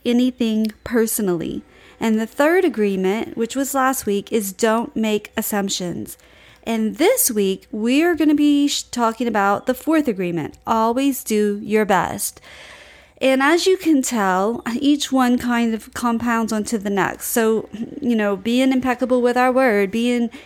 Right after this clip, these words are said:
intentional with how we speak and the words that we use, especially toward ourselves. And then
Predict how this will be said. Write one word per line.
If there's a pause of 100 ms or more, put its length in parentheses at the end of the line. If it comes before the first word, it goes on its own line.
(140)
intentional
with
how
we
speak
and
the
words
that
we
use,
especially
toward
ourselves. (420)
And
then